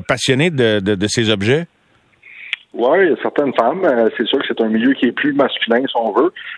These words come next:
Speaker 2: Euh, mais, euh, absolument, il y a toujours des femmes qui misent dans nos encampes puis qui se sont intéressées aux, euh, aux objets de collection de sport.
Speaker 1: Je pense toujours avec une larme aux yeux à mes vieilles cartes de hockey que je sais pas ce que j'ai fait avec, mais, euh, les cartes de hockey aujourd'hui, là, quelle est la carte qui vaut le plus cher actuellement dans le monde du hockey, avec un,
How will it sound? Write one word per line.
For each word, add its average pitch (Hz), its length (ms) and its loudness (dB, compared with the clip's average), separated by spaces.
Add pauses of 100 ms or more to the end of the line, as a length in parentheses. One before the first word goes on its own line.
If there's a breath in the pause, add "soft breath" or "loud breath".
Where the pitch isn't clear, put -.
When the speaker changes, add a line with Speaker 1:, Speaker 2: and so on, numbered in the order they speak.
(140 loud breath)
Speaker 2:
Euh, 101 380 2
mais, 101 340 2
euh, 95 300 2
absolument, 127 400 0
il 135 80 2
y - 20 4
a 147 40 2
toujours 143 260 0
des 127 160 2
femmes 135 240 0
qui - 120 -4
misent 123 200 0
dans 120 100 2
nos 117 180 2
encampes 113 300 0
puis - 80 -8
qui - 160 -8
se 123 60 -2
sont 117 120 -2
intéressées 113 600 0
aux, 101 240 2
euh, 87 180 0
aux 107 140 -2
objets 107 220 2
de - 60 -12
collection 104 360 0
de 98 80 0
sport. - 260 -4 (460 loud breath)
Speaker 1:
Je - 100 -16
pense 143 240 0
toujours 151 320 2
avec 143 220 2
une 135 100 4
larme 143 200 2
aux 127 100 4
yeux 147 140 2
à - 20 0
mes 135 160 4
vieilles 123 200 2
cartes 139 220 0
de 135 80 2
hockey 123 300 2
que 139 100 0
je - 80 -4
sais 123 100 -2
pas 147 140 -2
ce - 60 -10
que 123 100 -2
j'ai 113 140 0
fait 135 220 -2
avec, 117 340 0
mais, 113 220 4
euh, 110 40 2
les 113 140 0
cartes 165 200 -2
de 156 80 2
hockey 151 280 4
aujourd'hui, 139 400 0
là, 165 80 2
quelle 180 160 0
est 220 40 2
la 185 140 0
carte 185 200 -2
qui 156 100 2
vaut 147 100 2
le 143 80 0
plus 135 140 0
cher 175 240 2
actuellement 143 420 0
dans 135 80 2
le 120 80 2
monde 127 220 2
du 104 100 0
hockey, 120 380 2
avec 120 280 0
un, 113 140 2